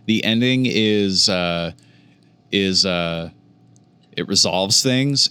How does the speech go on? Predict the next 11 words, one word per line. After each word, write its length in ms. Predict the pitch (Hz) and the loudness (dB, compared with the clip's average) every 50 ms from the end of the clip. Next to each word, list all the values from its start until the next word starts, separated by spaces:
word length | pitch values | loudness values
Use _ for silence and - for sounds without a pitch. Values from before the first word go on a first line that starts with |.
| - | -4
in 180 | - 87 98 92 | -4 -2 -2 0
a 320 | 92 90 87 85 85 85 - - _ _ | 0 0 0 -2 -2 -4 -8 -12 _ _
very 560 | - 87 98 92 92 92 95 95 92 92 90 - - - _ - 85 104 | -6 -4 -2 0 0 0 0 0 0 -2 -2 -6 -10 -20 _ -16 -16 -8
big, 580 | - 101 92 92 92 90 90 92 87 87 87 - - - - - _ _ _ _ _ _ _ - - - 76 | -4 -2 0 0 0 0 0 0 -2 -4 -6 -8 -12 -18 -20 -20 _ _ _ _ _ _ _ -18 -16 -14 -12
grandiose 840 | - - 92 90 90 92 92 95 92 90 90 92 90 90 85 - - | -8 -6 -4 -2 0 0 0 0 0 0 0 0 0 0 -2 -2 -2
way, 380 | 90 92 87 87 90 92 98 101 | -2 -2 -2 -2 0 -2 -2 -2
lots 280 | 98 87 87 85 - | -2 -4 -4 -4 -4
of 100 | - 82 | -6 -6
fanfare, 840 | - - - 87 80 82 85 87 85 - - 98 101 101 104 107 110 - | -10 -8 -6 -6 -4 -4 -6 -8 -6 -4 -4 -2 -2 -2 -2 -2 -2 -2
and 180 | - 98 95 95 | -2 -2 -2 -2
it's, 360 | 98 92 - - - - | -2 0 0 0 0 -2